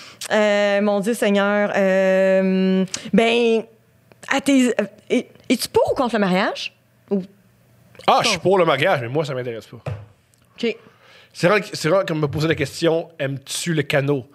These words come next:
Speaker 2: Les gens peuvent faire du canot, moi, je veux pas faire de canot.
Speaker 1: C'est ça.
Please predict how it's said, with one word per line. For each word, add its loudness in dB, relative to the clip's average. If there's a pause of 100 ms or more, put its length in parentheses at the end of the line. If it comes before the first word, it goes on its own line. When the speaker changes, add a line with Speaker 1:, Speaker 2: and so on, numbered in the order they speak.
(600)
Speaker 2:
Les 0
gens 4
peuvent -2
faire -2
du -10
canot, -2
moi, -4
je -6
veux -6
pas -10
faire -8
de -12
canot. -12 (220)
Speaker 1:
C'est -4
ça. -2